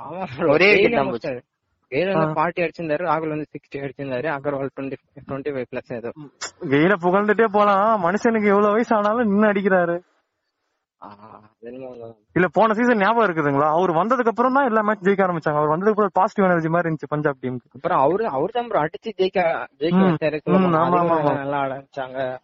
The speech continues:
Speaker 1: அவர்
Speaker 3: ம்.
Speaker 1: கொஞ்சம் மிடில் நல்லா ஆட ஆரம்பிச்சிட்டாரு.
Speaker 3: ம், ம், ம்.
Speaker 1: அதனால தான் ஜெயிச்சாங்களே.
Speaker 3: ம்.
Speaker 1: இவர் அடிக்கிற மேட்ச் தான் ஜெயிக்கிறாங்க எனக்கு தெரிஞ்சு mostly. இவர்
Speaker 3: ம்.
Speaker 1: அடிக்காத மேட்ச்ல அந்த அளவுக்கு ஜெ-, வின் பண்ணி பார்த்ததே இல்ல.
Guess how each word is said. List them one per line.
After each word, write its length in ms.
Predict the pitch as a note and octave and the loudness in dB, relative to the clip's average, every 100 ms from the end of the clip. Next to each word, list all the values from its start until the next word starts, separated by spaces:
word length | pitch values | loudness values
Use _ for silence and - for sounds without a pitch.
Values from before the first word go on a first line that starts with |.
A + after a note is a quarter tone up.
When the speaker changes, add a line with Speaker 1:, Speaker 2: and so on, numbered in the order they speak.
| - | -6
Speaker 1:
அவர் 180 | C3+ D3+ | -2 -2
Speaker 3:
ம். 40 | |
Speaker 1:
கொஞ்சம் 200 | D3+ C#3+ | -2 -4
மிடில் 260 | E3 G#3+ F3+ | 0 0 0
நல்லா 200 | E3 E3+ | -2 2
ஆட 280 | E3+ F#3+ | 2 2
ஆரம்பிச்சிட்டாரு. 440 | D3+ C3 - A#2+ A2+ - | -2 -6 -10 -10 -8 0
Speaker 3:
ம், 100 | F#3+ | 2
ம், 440 | G3 E3 D#3+ C#3+ | 4 2 0 -4
ம். 140 | C3+ B2+ _ _ _ _ _ | -8 -14 _ _ _ _ _
Speaker 1:
அதனால 400 | B2+ B2+ C#3 C#3+ | -8 -6 -4 -4
தான் 120 | D3 | -4
ஜெயிச்சாங்களே. 460 | C#3 C3 A#2+ A#2 A2 _ _ - | -6 -10 -16 -16 -18 _ _ -20
Speaker 3:
ம். 260 | D3 C#3 B2+ _ | -16 -16 -18 _
Speaker 1:
இவர் 160 | C#3+ C3+ | -6 -4
அடிக்கிற 340 | F3 B3+ C#4 | -4 -2 -2
மேட்ச் 220 | B3+ B3 | -2 -4
தான் 100 | B3 | -4
ஜெயிக்கிறாங்க 320 | G#3+ G3+ F3+ | 0 -2 -2
எனக்கு 300 | D#3 D#3 D#3+ | -6 -6 -6
தெரிஞ்சு 40 | D#3+ | -8
mostly. 480 | D3+ C#3+ - C3+ - _ - | -6 -8 -8 -10 -10 _ -10
இவர் 240 | C3 B2+ | -6 -2
Speaker 3:
ம். 140 | B2+ A#2+ | -2 -2
Speaker 1:
அடிக்காத 480 | A#2 C#3+ F#3+ A3 | -6 -8 -4 -2
மேட்ச்ல 360 | G3+ F3 G3 F3+ | -4 -6 -4 -4
அந்த 140 | D#3 | -2
அளவுக்கு 260 | E3 E3+ D#3 | -4 -4 -6
ஜெ-, 120 | C#3+ | -4
வின் 160 | D3 E3+ | -6 -8
பண்ணி 160 | F3 D#3+ | -8 -6
பார்த்ததே 280 | D3 D3 C#3+ | -8 -6 -6
இல்ல. 200 | C3+ | -8